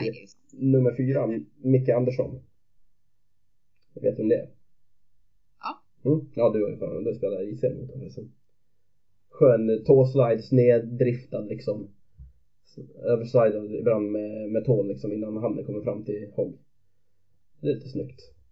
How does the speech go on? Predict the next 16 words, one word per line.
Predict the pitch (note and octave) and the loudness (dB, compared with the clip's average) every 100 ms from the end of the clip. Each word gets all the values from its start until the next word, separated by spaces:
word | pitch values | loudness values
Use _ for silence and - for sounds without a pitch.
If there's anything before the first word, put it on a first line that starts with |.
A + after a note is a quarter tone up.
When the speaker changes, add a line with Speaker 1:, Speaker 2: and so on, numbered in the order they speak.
| _ _ _ _ _ _ _ _ _ _ _ - | _ _ _ _ _ _ _ _ _ _ _ -8
Speaker 2:
Och, | B2 A2 A2 G#2+ G#2+ | -2 0 2 2 2
eh, | G#2 A2 | 0 -2
Per | - A#2 | -2 0
Kasén, | B2 B2 B2+ A#2+ A2+ A2 | 2 4 6 6 6 2
det, | A2+ A2 G#2+ G#2 | 4 2 0 -8
eh, | - - - - - - - - - | -12 -20 -20 -20 -20 -20 -20 -16 -8
behöver | A2+ A2 | -8 -6
inte | A2 | -8
argumentera, | G#2+ A2 A#2 A2 | -10 -2 -2 -2
argumentera | B2 A2 A2 A2+ A2 | -4 -2 0 0 0
så | A2 | -4
mycket | G#2 A#2+ | -2 0
om | B2 - | 0 -2
ändå. | - - - - - - - _ _ _ _ | -10 -12 -14 -20 -20 -20 -20 _ _ _ _
Tycker | - C3 - G#2+ | -12 -10 -6 -6
att, | G#2 - | -8 -20